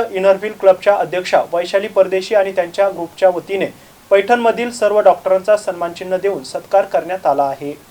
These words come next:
या कार्यक्रमात प्रमुख पाहुणे डॉक्टर राम लोंढे, तर अध्यक्षस्थानी डॉक्टर शैलेश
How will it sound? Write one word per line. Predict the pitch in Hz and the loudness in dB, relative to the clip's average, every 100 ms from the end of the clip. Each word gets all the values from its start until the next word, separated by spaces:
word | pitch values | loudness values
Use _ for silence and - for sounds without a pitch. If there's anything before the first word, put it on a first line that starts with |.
| - - _ _ _ 554 _ _ _ - - - - - _ _ _ - - - | -20 -20 _ _ _ _ _ _ _ -20 -20 -20 -20 -20 _ _ _ -20 -10 0
या | 196 | 4
कार्यक्रमात | 208 214 226 226 240 - | 8 6 6 2 2 2
प्रमुख | 196 196 208 | 2 2 2
पाहुणे | 196 180 190 202 | 2 2 0 0
डॉक्टर | 170 - 196 175 | 0 2 2 4
राम | 175 180 | 2 2
लोंढे, | 170 175 156 - 170 | 2 2 0 0 2
तर | 175 | 4
अध्यक्षस्थानी | 151 175 - 196 196 190 | 4 0 -2 -2 0 0
डॉक्टर | 190 160 - 185 | 0 0 -2 -4
शैलेश | - 165 175 185 | -2 -2 0 -2